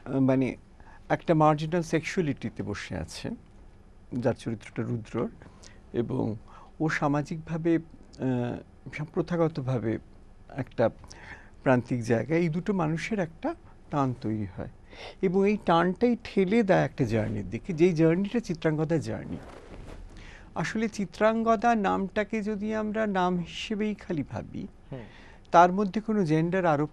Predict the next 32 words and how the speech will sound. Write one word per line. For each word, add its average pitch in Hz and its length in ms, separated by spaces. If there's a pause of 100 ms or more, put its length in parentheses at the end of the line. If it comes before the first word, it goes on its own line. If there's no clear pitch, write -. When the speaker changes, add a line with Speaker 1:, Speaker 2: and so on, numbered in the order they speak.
Speaker 1:
না 123 200
করি, 120 240
কারণ 139 200
রবীন্দ্রনাথ 139 340
এখানে 175 200
জেন্ডারের 143 380
কতগুলো 156 300
মজার 123 360
খেলা - 220
খেলেছেন - 480 (460)
চিত্রাঙ্গদা 107 460
নিয়ে, 104 240 (760)
সেই - 200
খেলাটার 185 540
মধ্যে 226 300
যদি 214 400 (400)
দেখা 143 380
যায়, 117 300 (480)
তাহলে 208 240
চিত্রাঙ্গদার 202 640
শরীরীভাবে 208 800
পুরুষ 214 540
না 226 80
নারী, 202 400
এটা, 185 300 (380)
এই 180 140
কনফিউশনটা, 214 920
আহ, - 760
মূল 196 260
টেক্সটটাতেই 208 560
যথেষ্ট 147 540
আছে। - 340